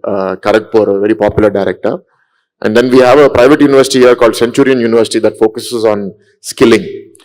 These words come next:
So we have now brought together this group of intellectual administrators, academics, and we are debating with them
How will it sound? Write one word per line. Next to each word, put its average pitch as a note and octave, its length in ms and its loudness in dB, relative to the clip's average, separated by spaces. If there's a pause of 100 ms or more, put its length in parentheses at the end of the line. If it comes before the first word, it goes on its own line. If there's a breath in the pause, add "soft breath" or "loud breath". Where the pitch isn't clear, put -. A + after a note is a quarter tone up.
(260 soft breath)
So C3 120 0
we B2+ 100 2
have C#3 180 2
now D3+ 140 2
brought C3 340 2
together D#3+ 340 4
this C3+ 180 0
group C#3+ 280 -2
of C#3+ 160 2 (240)
intellectual C#3 880 -2
administrators, B2 800 0
academics, A2 720 -2 (500)
and B2 160 -2
we C3 100 4
are B2+ 100 2 (100)
debating E3 380 2
with D3+ 200 0
them C3+ 420 -2